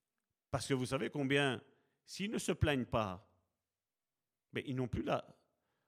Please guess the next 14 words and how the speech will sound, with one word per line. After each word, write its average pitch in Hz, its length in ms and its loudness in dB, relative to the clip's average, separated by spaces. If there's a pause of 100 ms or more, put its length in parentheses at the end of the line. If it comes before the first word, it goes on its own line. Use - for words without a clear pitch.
(120)
l'attention 165 720 0
des 104 200 -4
autres. - 380 -10 (1700)
Et 101 80 -6
ça, 160 180 0
nous 151 120 -2
devons 120 280 -2
faire 120 380 -2 (360)
très, 117 440 -2 (540)
très 107 440 -2 (420)
attention. 127 600 -10 (2500)
Suis-je - 480 0
prêt, 196 360 4
l'autre, 143 320 -2